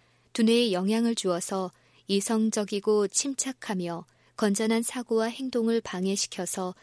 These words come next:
판단을 그르치는 것이다. 과식하지 않도록 특별히 주의할 것. 십 중 팔구는 너무 적게 먹는 것보다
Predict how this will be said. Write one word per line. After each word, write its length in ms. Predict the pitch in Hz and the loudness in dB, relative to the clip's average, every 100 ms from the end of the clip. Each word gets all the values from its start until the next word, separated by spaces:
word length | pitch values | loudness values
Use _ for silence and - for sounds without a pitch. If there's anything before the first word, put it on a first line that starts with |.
| _ - | _ -12
판단을 520 | - 254 254 240 240 | -6 -2 0 2 2
그르치는 560 | - 208 220 - 233 226 | 0 0 0 0 0 0
것이다. 500 | 175 - - 151 160 _ _ _ _ _ _ _ _ _ _ - | 0 -2 -2 -8 -18 _ _ _ _ _ _ _ _ _ _ -2
과식하지 560 | 208 208 - 254 - | 2 2 0 0 2
않도록 480 | 247 220 233 247 254 | 0 0 0 0 -2
특별히 580 | - - 269 254 247 226 | -6 -4 0 0 0 -2
주의할 540 | - 220 220 226 214 | -2 0 0 0 -2
것. 280 | 190 - 156 - _ _ _ _ _ _ _ _ _ _ _ _ _ _ _ - | -8 -10 -10 -12 _ _ _ _ _ _ _ _ _ _ _ _ _ _ _ -8
십 240 | - 262 | -6 -4
중 240 | 294 294 | -2 -2
팔구는 720 | 294 285 262 247 269 277 190 | -2 -2 0 0 0 -2 -2
너무 280 | 185 202 226 | 0 2 2
적게 420 | - 196 - 247 | 0 -6 -4 0
먹는 340 | 247 226 226 220 | 0 2 0 0
것보다 580 | 190 - 175 180 196 | -2 -4 -4 -2 -4